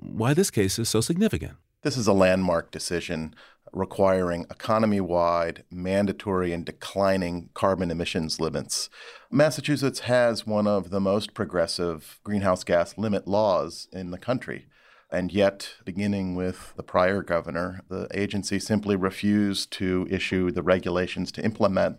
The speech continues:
Speaker 2: that law according to its terms and to impose declining emissions caps across a range of sectors.
Speaker 1: This is the law.
Speaker 2: This is the law, and we were of the view that the law was very clear.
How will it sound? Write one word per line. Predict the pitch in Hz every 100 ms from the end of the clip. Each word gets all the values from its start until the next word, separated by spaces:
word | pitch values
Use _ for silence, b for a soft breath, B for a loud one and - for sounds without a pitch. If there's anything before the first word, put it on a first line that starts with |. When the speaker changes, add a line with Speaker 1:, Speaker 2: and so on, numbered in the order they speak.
| _
Speaker 2:
that | - 98 -
law | 90 82
according | 101 - 92 85
to | 85
its | -
terms | - 80 76 85 - B B B B
and | - 92
to | 90
impose | 87 - 90 87 90 -
declining | - 90 101 92 92
emissions | 90 104 - 104 -
caps | 92 87 87 - - -
across | - 101 90 -
a |
range | 90 87 85
of | -
sectors. | 98 92 60 53 - - _ -
Speaker 1:
This | 76 76
is | 69
the | 76
law. | 76 69 52 - - _ _
Speaker 2:
This | - 87
is | 107 104
the | 110
law, | 104 92 73
and | 78 82
we | 87
were | 90 90 87 B B B B B
of | 113 104
the | 113
view | 107 127
that | 147 139
the | -
law | 110 110
was | 107
very | 117 104
clear. | - 127 147 170